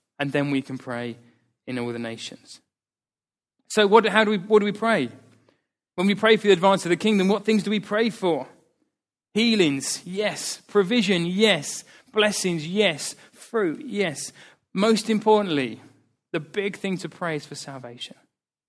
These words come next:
When you pray for God's kingdom to come in others around us, pray for salvation. Ultimately, the kingdom of God is about a relationship with the king. So when we pray for the kingdom of God to come, we are asking the king to reveal himself to others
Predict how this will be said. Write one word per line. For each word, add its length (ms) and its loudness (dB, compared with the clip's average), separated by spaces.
When 200 -4
you 100 -6
pray 400 -2
for 120 -8
God's 300 -2
kingdom 380 -6
to 100 -10
come 440 -6
in 220 -2
others 360 -2
around 400 0
us, 240 -10
pray 400 -8
for 160 -18
salvation. 760 -16
Ultimately, 500 2
the 100 0
kingdom 280 2
of 100 0
God 220 2
is 140 -2
about 320 0
a 60 -2
relationship 640 -4
with 180 -8
the 60 -8
king. 440 -12
So 120 -4
when 160 -2
we 120 -2
pray 260 -2
for 140 -6
the 100 0
kingdom 300 -4
of 80 -4
God 220 -2
to 100 -10
come, 240 -6
we 100 -2
are 120 -2
asking 440 -4
the 80 -6
king 320 -8
to 140 -12
reveal 380 -6
himself 520 -10
to 140 -16
others 440 -12